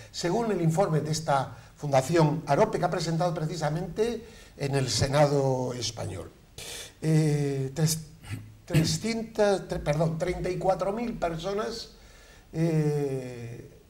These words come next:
viven con trescientos cuarenta euros por unidad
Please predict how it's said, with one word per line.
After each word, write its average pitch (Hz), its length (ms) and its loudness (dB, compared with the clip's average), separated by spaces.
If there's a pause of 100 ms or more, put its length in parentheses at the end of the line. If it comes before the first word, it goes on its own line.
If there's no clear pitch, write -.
viven 220 320 0
con 147 600 0
trescientos 165 640 -2
cuarenta 160 960 2 (100)
euros 190 400 4
por 143 240 -4
unidad 120 500 0